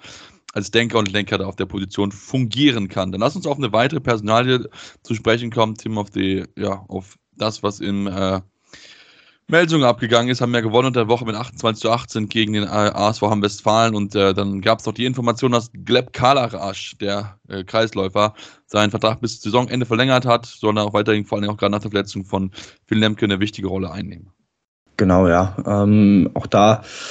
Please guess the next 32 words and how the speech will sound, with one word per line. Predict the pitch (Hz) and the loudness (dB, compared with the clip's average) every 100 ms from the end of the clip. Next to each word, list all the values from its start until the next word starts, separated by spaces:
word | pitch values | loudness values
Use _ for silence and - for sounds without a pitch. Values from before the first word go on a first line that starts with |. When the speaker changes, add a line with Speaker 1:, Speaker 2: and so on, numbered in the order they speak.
| - - - - | -14 -14 -18 -6
Speaker 2:
absolut | - 110 - 113 | -2 -2 0 0
verständlich, | 120 110 - 117 113 107 | 2 0 2 0 2 0
dass | 107 104 | 0 0
man, | 110 107 107 107 - - | 2 4 4 2 -2 -8
dass | 120 | 0
man | 107 | 2
das | 98 | 4
macht. | 110 101 113 - - | 4 4 2 -6 -8
Ähm, | 50 98 101 101 101 98 101 85 - - - - - _ _ - | -4 0 4 6 8 8 6 4 0 -4 -6 -12 -20 _ _ -2
ja, | 98 107 117 - | 0 2 2 0
äh, | 73 85 - - - - - | -4 -4 -4 -8 -16 -20 -16
vor | - - | 0 4
allem, | 98 113 113 110 127 | 6 6 6 4 0
<laughs> | |
ja, | - - 135 | -2 0 -2
aufgrund | 117 - - 127 | -4 -6 0 2
dieser | 110 113 117 117 - - - - | 4 4 4 2 -4 -18 -18 -12
ständigen, | - - 127 123 123 117 120 117 113 | -6 2 6 6 6 6 6 6 4
äh, | 117 123 110 98 98 71 - | 2 -2 -4 -2 -2 -2 -4
Verletzungssituation, | - 110 120 123 117 117 113 110 107 - 113 113 | 2 4 4 0 -2 -2 0 0 0 0 2 4
die | 110 | 4
man | 110 104 | 4 4
eben, | 107 107 107 104 107 - | 4 6 6 4 2 -2
ja, | 101 98 | 2 2
gefühlt | 101 - 110 | 2 -2 0
seit | 110 104 - - _ - | 2 2 0 -6 _ -2
ein, | 120 123 | 2 2
zwei | 123 98 | 2 4
Jahren | 95 101 107 98 - | 6 6 6 4 2
immer | 113 110 | 2 4
wieder | 101 98 | 4 4
hat, | 107 113 | 2 0